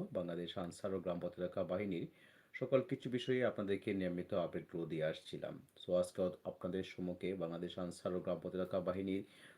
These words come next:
আহ, খুবই গুরুত্বপূর্ণ বিষয় নিয়ে এই মুহূর্তে আমি আপনাদের সম্মুখে হাজির হয়েছি। সম্মানিত দর্শক, আপনারা যে যেখান থেকে এই মুহূর্তে লাইভে সংযুক্ত হয়েছেন এবং পরবর্তী সময়ে যারা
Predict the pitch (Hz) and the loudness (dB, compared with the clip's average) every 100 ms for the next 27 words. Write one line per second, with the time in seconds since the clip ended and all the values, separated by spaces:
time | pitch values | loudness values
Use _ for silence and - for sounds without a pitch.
0 | _ - 95 95 - 123 120 120 - 120 | _ -2 0 0 2 2 4 2 2 0
1 | 127 120 107 - 120 117 113 98 98 95 | 2 2 2 2 2 2 2 0 0 2
2 | 98 95 90 95 90 - 85 82 87 85 | 2 2 0 0 0 -2 -4 -4 -2 -2
3 | 82 85 87 85 - 113 - - - - | -2 -2 -2 -4 0 -2 -2 -8 -20 -20
4 | - - 131 135 143 120 110 - 143 143 | -20 -4 2 4 6 4 4 0 2 4
5 | 117 - 120 113 101 95 98 101 98 113 | 2 2 2 2 2 2 2 0 0 -2
6 | 104 92 254 - 104 92 92 90 95 87 | 0 0 0 -2 -2 0 0 0 -2 0
7 | 85 82 85 85 - 95 87 87 - 85 | 0 0 -2 -2 -4 -4 -2 -4 -4 -2
8 | 85 82 - 85 190 - _ - 82 82 | -2 -2 -2 -2 -4 -8 _ -10 -4 -4
9 | 82 92 85 85 90 - 87 82 82 80 | 0 0 0 -2 -4 -4 -4 -2 -2 -2
10 | 76 | -2